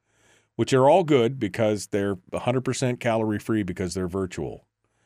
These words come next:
Just don't eat all the sprinkled ones there, Michelle. I'll be right to you here. Hold on a second. Uh, going back through the ca-, chat room to see what's going on. Governor's budget gets its big reveal this week. Yep, but you know what? We're not even gonna talk about it.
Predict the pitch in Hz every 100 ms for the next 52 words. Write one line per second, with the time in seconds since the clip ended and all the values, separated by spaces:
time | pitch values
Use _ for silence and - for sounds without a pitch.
0 | _ _ 92 - 95 95 95 90 87 85
1 | - 90 85 71 73 71 73 73 73 -
2 | 71 73 - 76 78 80 78 85 76 71
3 | 73 73 82 80 76 71 80 78 80 _
4 | _ _ - - _ _ - 101 101 101
5 | 101 95 117 110 110 110 - 117 101 -
6 | 127 110 110 - 117 117 113 117 110 -
7 | 117 113 - 113 117 117 113 - - -
8 | - 139 175 180 160 131 160 165 151 160
9 | 156 135 151 147 147 156 165 156 160 160
10 | 160 123 147 180 - 110 113 127 139 135
11 | 139 165 - - 82 87 90 101 98 104
12 | 113 - 69 - - 50 -